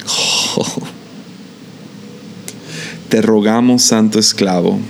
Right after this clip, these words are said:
a venir y caminar entre nosotros otra vez".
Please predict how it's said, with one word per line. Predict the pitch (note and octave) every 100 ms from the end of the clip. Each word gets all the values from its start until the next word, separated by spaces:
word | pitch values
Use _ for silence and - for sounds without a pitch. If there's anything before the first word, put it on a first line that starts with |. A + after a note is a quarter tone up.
| - - - - - - - -
a | G2+
venir | G2+ G2+ G#2+ A2+ A#2+ A#2+
y | -
caminar | G2+ G2+ G2 G2 G2+ A2 G#2+ G#2+ -
entre | G2+ G#2 F#2+
nosotros | F#2 - - G2 G2+ G2 G2 - - - - -
otra | A2 G2 G2 F#2
vez". | F2+ D#2 - - -